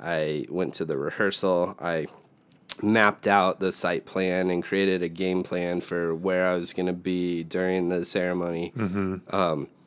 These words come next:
Speaker 1: it took me about a hundred hours of editing for that first wedding, because I didn't know what I was doing, but I had come across my price point because that was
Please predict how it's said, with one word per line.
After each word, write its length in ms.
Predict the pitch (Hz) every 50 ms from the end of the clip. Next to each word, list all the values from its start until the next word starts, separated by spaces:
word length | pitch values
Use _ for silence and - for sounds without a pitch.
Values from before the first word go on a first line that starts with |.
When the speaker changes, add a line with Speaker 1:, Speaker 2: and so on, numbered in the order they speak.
| - - _
Speaker 1:
it 160 | - 92 90
took 220 | - - 110 101 -
me 140 | 92 90 87
about 280 | 85 87 92 92 85
a 60 | 80
hundred 460 | - - - 95 90 90 95 90 80 - - -
hours 580 | 73 80 85 85 85 85 82 80 80 80 -
of 220 | 80 82 82 78 - -
editing 600 | 85 85 87 87 80 85 80 80 80 78 78 - - - -
for 220 | - - - 87
that 320 | 82 90 85 80 - - -
first 400 | - - - 85 82 - - -
wedding, 420 | 87 85 82 82 85 82 82 - - - - - - _ _ _ - 104
because 260 | 98 - 107 95 92
I 100 | 92 90
didn't 280 | 90 90 90 87 64 65
know 420 | 87 90 90 85 78 80 80 - -
what 280 | - - 87 92 92 85
I 80 | 85 82
was 280 | 78 80 82 - -
doing, 440 | - 85 85 80 78 78 80 80 80 - - -
but 280 | 98 85 78 71 - - - - - - - _ -
I 100 | - 107 107 98
had 140 | 95 92 -
come 420 | - 117 107 95 92 92 87 - -
across 400 | 95 95 - - 101 87 - -
my 260 | 90 82 78 78 - - _ _ - _ _ _ _ _ _ _
price 340 | - - 123 113 107 104 -
point 340 | - - 98 95 90 - -
because 380 | 90 90 - 92 85 85 87
that 160 | 92 90 85 73
was 200 | 80 82 -